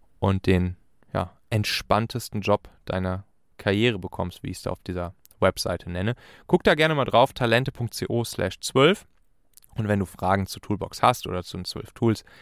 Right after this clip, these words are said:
kannst du mir auch gerne schreiben an michael at talente punkt co.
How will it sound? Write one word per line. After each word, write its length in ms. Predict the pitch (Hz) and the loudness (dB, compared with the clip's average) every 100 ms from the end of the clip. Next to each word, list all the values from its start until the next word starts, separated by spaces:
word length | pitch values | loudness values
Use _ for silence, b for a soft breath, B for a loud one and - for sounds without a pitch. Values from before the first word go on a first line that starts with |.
| b b | b b
kannst 220 | 101 - | -8 -6
du 40 | |
mir 60 | 90 | -10
auch 60 | |
gerne 180 | - 87 | -6 -6
schreiben 380 | - - 92 90 | -4 -2 -2 -2
an 200 | 92 92 - | -6 -10 -6
michael 380 | 104 104 92 - | -4 -2 -2 -4
at 220 | 92 - | -8 -10
talente 360 | - 92 92 92 | -8 -4 -4 -4
punkt 340 | - 92 - - | -8 -10 -8 -4
co. 280 | - 135 | 4 4